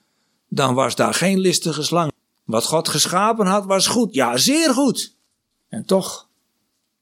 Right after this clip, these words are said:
niet volmaakt. Want het volmaakte zou komen door de tweede mens, Adam. En ook al heeft die slang, de oude slang inmiddels, hè, de duivel, de Satanas,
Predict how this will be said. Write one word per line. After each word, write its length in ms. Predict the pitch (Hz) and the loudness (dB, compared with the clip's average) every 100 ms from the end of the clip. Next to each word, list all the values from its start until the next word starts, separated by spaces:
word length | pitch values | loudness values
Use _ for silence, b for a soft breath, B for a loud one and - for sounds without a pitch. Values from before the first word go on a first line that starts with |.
| _ _ _ _ | _ _ _ _
niet 220 | 143 175 | -4 -2
volmaakt. 680 | 127 120 170 131 - - _ _ _ _ _ _ _ _ _ _ | -2 -2 -4 -6 -12 -20 _ _ _ _ _ _ _ _ _ _
Want 200 | - 131 | -4 0
het 140 | 117 107 | 0 0
volmaakte 720 | - 113 135 196 208 - 180 | 2 2 4 2 2 0 0
zou 240 | 147 110 | 2 2
komen 540 | - 127 131 123 120 - b b b | 2 2 4 2 -2 -6 b b b
door 280 | - 98 90 | -2 -2 0
de 140 | 92 - _ | -4 -10 _
tweede 420 | - 117 139 143 110 | -10 0 2 4 2
mens, 600 | 95 78 - - - _ _ _ _ _ _ _ | 0 -2 -8 -8 -10 _ _ _ _ _ _ _
Adam. 520 | 107 107 98 78 71 - | -8 -6 -4 -6 -10 -4
En 220 | 139 147 | -2 2
ook 200 | 135 139 | 2 2
al 120 | 139 | 2
heeft 440 | 127 156 214 208 | 2 2 2 0
die 200 | 202 175 | -2 0
slang, 600 | 127 - 196 214 151 82 - _ _ _ _ _ _ _ _ | 0 0 2 2 2 -2 -10 _ _ _ _ _ _ _ _
de 160 | 117 | -8
oude 340 | - 170 208 180 | -2 0 2 2
slang 300 | 147 160 143 | 2 0 2
inmiddels, 540 | 127 131 120 92 - | 2 2 2 0 -2
hè, 160 | 143 147 | -4 -6
de 120 | 135 | -4
duivel, 420 | 131 131 117 95 | 0 2 0 -2
de 80 | 95 | -4
Satanas, 840 | - 127 120 117 101 82 - - | 0 2 0 0 -4 -4 -8 -12